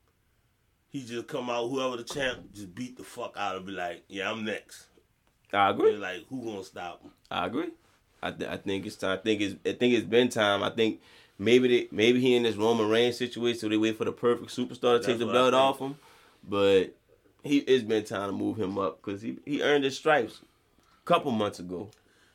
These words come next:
Speaker 1: You think they gonna want the longest running world champion and longest running I C champion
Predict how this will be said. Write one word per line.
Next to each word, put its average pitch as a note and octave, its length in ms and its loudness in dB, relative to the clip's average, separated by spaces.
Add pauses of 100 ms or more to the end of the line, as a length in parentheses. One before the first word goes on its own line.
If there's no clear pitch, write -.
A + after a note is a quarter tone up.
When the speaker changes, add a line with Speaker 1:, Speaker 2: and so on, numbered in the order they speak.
Speaker 1:
You D3+ 100 -14
think A2 280 -10
they A2 120 -10
gonna G#2+ 160 -8
want G2+ 260 -8 (180)
the G2 140 -6
longest A2 460 -8
running G#2 420 -8 (880)
world A2 300 -6
champion A2 580 -8
and F#2+ 120 -10
longest G2+ 320 -8
running G2 220 -10
I G#2 220 -6
C G#2+ 200 -16
champion G#2 540 -10